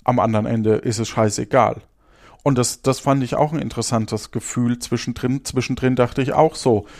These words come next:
okay, jetzt, ähm, äh, da will's irgendwie Wahrheit oder Pflicht spielen, also habe ich gesagt,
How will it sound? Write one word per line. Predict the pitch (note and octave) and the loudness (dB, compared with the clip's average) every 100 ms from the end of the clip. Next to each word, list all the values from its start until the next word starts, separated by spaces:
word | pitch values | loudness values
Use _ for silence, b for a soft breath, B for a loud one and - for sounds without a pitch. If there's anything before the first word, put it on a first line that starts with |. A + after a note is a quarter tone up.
| B | B
okay, | C3+ - C#3 | 0 2 2
jetzt, | B2 A2 - - - - | 2 0 -4 -12 -14 0
ähm, | B2 A#2+ A#2 A#2+ A#2+ b b b b b - | 4 6 4 2 -2 b b b b b 2
äh, | B2 A#2 | 6 6
da | A2+ A2+ | 4 2
will's | B2 A#2 | 2 2
irgendwie | C3+ C3 B2 A2 | 0 0 0 4
Wahrheit | A2 A#2 C3+ | 4 4 0
oder | C3 A#2 | 2 0
Pflicht | - - C3 - | 0 -2 -2 -4
spielen, | - C#3 D3 F3 | -10 -4 -2 -4
also | - B2 B2 | -2 -2 2
habe | B2 B2 | 2 0
ich | B2 | -4
gesagt, | C3+ B2 B2 - | -2 -2 -4 -10